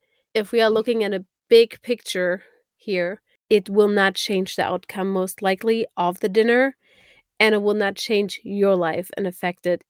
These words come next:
if for what that one day you would just not have everybody, you would not just have what everybody expects, because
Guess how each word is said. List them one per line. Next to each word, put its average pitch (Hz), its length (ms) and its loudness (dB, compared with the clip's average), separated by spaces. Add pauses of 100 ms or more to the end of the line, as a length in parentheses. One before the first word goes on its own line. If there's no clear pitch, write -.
if 190 160 -2
for 190 200 -2
what 196 180 0 (100)
that 185 180 0
one 233 340 4
day 208 380 4 (460)
you 202 140 -4
would 196 140 2
just 202 220 0
not 214 160 2
have 269 320 2
everybody, 196 640 -4 (280)
you 220 140 -2
would 233 140 8
not 240 180 0
just - 240 -6
have 233 380 0
what 220 180 -4
everybody 196 440 -2
expects, - 640 -10 (100)
because 220 340 -2